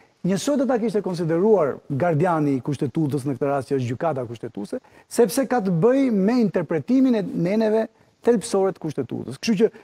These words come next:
unë nuk jam jurist, të thash edhe një herë, po nga çfarë kuptoj, arsyeja pse e ka pranuar për ta shqyrtuar është pikërisht kjo, që në bazë kemi për diskutuar, është shkelur një parim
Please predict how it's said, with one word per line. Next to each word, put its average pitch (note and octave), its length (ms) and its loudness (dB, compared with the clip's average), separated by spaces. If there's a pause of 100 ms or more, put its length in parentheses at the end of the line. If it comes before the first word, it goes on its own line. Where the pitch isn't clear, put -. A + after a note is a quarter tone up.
(320)
unë F#3+ 120 2
nuk A3 160 2
jam A#3 140 6
jurist, F3+ 260 2
të D#3+ 80 -4
thash G#3+ 160 4
edhe F#3+ 140 2
një F3 100 0
herë, D3+ 160 -2
po A#3+ 160 4
nga F#3 320 2 (240)
çfarë A3+ 260 0
kuptoj, B3 520 2 (300)
arsyeja C4 520 2
pse B3 220 2
e G3 40 2
ka G#3 140 2
pranuar G3 640 2 (240)
për C#4+ 160 2
ta A#3 160 4
shqyrtuar G#3+ 720 0
është - 160 -2
pikërisht A#3+ 480 0
kjo, D3+ 220 2 (420)
që F3 160 0
në E3+ 80 0 (160)
bazë A#3 480 2 (320)
kemi A#3 240 4
për G3 160 2
diskutuar, G3+ 540 2 (100)
është D#3 300 -4
shkelur G3+ 420 0 (360)
një F3 120 -2
parim F#3 400 2